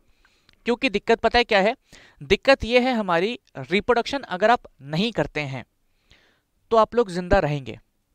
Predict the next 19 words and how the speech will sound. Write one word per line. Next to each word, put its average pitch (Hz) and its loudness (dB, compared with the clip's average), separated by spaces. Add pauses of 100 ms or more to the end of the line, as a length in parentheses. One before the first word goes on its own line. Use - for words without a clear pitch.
(640)
ठीक 156 -4
है। 185 0
रिप्रोडक्शन 165 -4
अगर 180 0
आप 196 -2
नहीं 143 -6
करते 160 -4
हैं 170 -2 (440)
तो 220 2
आप 151 2
लोग 196 -4 (120)
जिंदा 147 2 (120)
रहेंगे, 143 -6
मतलब 151 -6
एक 185 0
जनरेशन 180 -4
तो 180 -8
जिंदा 160 -6
रहेगी। 135 -6